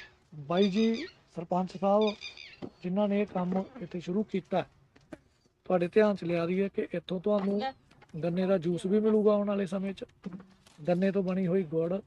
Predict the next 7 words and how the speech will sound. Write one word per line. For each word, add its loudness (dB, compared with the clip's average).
ਸ਼ੱਕਰ -2
ਵੀ 2
ਤੁਹਾਡੀ -2
ਸੇਵਾ -2
'ਚ -8
ਉਪਲਬਧ 2
ਹੋਊਗੀ। 4